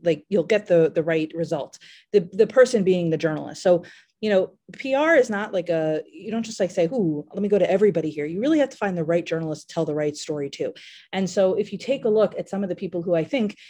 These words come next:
in general in this region are real thought leaders, like, like Fleur herself, right? I mean, Fleur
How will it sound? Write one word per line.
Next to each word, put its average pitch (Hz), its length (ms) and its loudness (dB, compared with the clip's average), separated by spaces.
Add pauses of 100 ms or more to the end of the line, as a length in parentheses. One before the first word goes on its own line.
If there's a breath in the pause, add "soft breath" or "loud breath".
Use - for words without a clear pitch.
(160 soft breath)
in 185 100 0
general 185 400 0
in 156 60 -4
this 151 160 -6
region 147 240 -8
are 147 120 -6
real 175 240 2
thought 185 220 -4
leaders, 156 300 -6
like, 202 180 0
like 208 180 0
Fleur 262 240 0
herself, 220 460 -4
right? 180 180 0
I - 60 -4
mean, 180 160 -4
Fleur 214 380 0